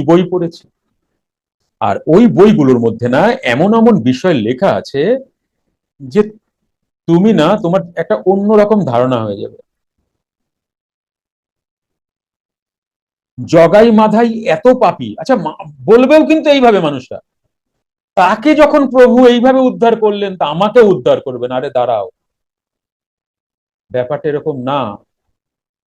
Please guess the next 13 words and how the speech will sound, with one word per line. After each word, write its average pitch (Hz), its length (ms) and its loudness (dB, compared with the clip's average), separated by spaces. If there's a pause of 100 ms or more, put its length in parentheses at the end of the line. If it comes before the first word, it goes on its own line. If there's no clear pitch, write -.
(340)
কর্ম 190 360 4 (640)
যেটা 196 240 2 (200)
প্রভু 185 260 0 (200)
ক্রিয়েট 240 320 2 (100)
করেছেন 127 420 -6 (220)
তার 185 300 4 (600)
জগতে, 156 440 4 (680)
সেটা 247 240 2
তিনি 320 120 0 (340)
লঙ্ঘন 208 340 2
কি 156 120 -6
করে 117 180 -4
করবেন? 98 240 -10